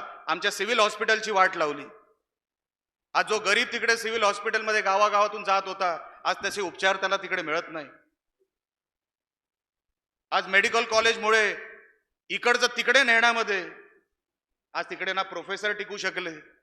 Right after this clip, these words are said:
ना प्रोफेसर आहेत, ना तिकडे व्यवस्था आहे.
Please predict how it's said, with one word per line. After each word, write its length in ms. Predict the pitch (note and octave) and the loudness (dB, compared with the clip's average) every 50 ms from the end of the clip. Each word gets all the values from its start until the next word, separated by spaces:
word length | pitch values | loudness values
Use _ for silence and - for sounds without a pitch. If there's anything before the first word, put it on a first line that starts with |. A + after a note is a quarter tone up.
| _ _ _ _ | _ _ _ _
ना 80 | D#3+ E3+ | -4 -4
प्रोफेसर 500 | - - F3 E3+ - G#3+ G#3 G#3+ A3+ A3 | -4 -4 -6 -2 -2 -2 0 4 4 6
आहेत, 200 | G#3 G3+ F#3+ F3 - - - - - - D3+ | 6 4 4 2 -4 -10 -16 -20 -18 -10 -8
ना 80 | E3 | -8
तिकडे 260 | E3 E3+ D#3+ F3 F3+ | -8 -6 -4 -4 -2
व्यवस्था 440 | E3+ D#3 D#3+ E3 F3+ F3 - - E3+ | -2 0 0 0 -2 -2 -2 -2 -2
आहे. 180 | D3 C3 B2 | -2 -2 -4